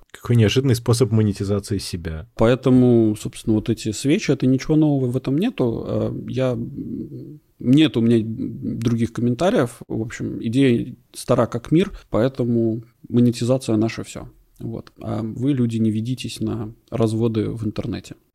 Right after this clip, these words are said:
Speaker 1: Правильно, заносите лучше деньги нам в наш Patreon. Вы хотя бы знаете, что мы вам не дадим свечу-вонючку за это.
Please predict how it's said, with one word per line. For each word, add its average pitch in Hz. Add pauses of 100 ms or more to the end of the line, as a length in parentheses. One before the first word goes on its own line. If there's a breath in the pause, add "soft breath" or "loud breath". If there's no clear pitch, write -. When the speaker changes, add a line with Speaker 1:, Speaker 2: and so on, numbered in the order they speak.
Speaker 1:
Правильно, 101
заносите 98
лучше 98
деньги 92
нам 73 (280)
в -
наш -
Patreon. 73 (340)
Вы 98
хотя 110
бы 101
знаете, 117
что -
мы 104
вам 101
не 98
дадим 95
свечу-вонючку 90
за 80
это. 80